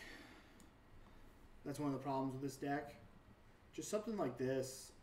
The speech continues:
I've just kinda liked recently. Like, this card's nice 'cause it just always gets in. I have to work on the sideboard. I just threw the sideboard together. The B B E is kinda spicy, but it's the, the grindy card.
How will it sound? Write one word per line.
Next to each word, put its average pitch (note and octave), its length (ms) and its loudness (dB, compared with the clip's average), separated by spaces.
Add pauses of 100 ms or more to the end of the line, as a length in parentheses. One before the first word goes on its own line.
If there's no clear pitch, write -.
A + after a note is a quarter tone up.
(100)
I've B2+ 80 -2
just C3 180 -2
kinda B2+ 180 2
liked B2 560 2
recently. C#3 520 4
Like, C3 160 4
this G3 100 4
card's E3+ 320 8 (640)
nice D3+ 280 6
'cause C3+ 140 2
it C3 160 2
just C3+ 220 -2
always C3 340 6
gets B2+ 240 2
in. C3+ 360 4 (920)
I E4 60 4
have F#3 80 4
to F3 80 10
work D3 240 8
on C#3 80 6
the C3 60 4
sideboard. C3+ 360 6
I F#3 100 6
just G3 180 4
threw G3 140 8
the D3+ 80 10
sideboard B2 500 4
together. A#2+ 520 4 (1900)
The C3 60 -6
B C#3+ 120 2
B D#3 120 4 (220)
E B2+ 40 8
is B2 120 6
kinda B2 200 2
spicy, B2 520 2
but B2 120 4
it's A#2+ 160 -2
the, A#2+ 400 2 (100)
the B2+ 80 2
grindy B2 520 4
card. C#3 460 2